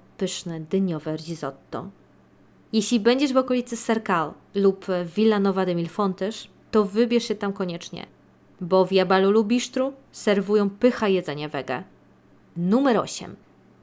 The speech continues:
Polvo na frigideira. Innym miejscem z polecenia pana Joaquima, czyli naszego hosta w Serkal, była mała restauracja Destilaria u Ferrador.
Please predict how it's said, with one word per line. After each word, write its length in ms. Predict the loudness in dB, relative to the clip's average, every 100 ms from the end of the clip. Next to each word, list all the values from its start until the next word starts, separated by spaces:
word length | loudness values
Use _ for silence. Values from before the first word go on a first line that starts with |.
| -2
Polvo 440 | 2 2 2 0
na 140 | -2 -2
frigideira. 920 | -2 -2 -2 -6 -8 -8 -10 -12 -16 _ _ _ _ _ _ 0
Innym 320 | 2 2 2
miejscem 540 | -2 -4 -8 -10 -10
z 120 | -12
polecenia 480 | -4 -4 -2 -2 -4
pana 260 | -4 -4 -2 -2
Joaquima, 500 | -2 -2 -2 -4 -8 _ _ _ -10
czyli 260 | -4 -2 -2
naszego 340 | -2 -4 -4
hosta 380 | -4 -4 -4 -8
w 60 |
Serkal, 500 | -6 -6 -6 -8 -8 -12 _ _ _ -4
była 280 | 2 4 4
mała 360 | 2 0 2
restauracja 760 | 0 -2 -2 -2 -4 -4 -6 -6 -10 -4
Destilaria 760 | 0 0 0 2 2 2 2
u 80 | 0
Ferrador. 580 | -2 -6 -4 -6 -6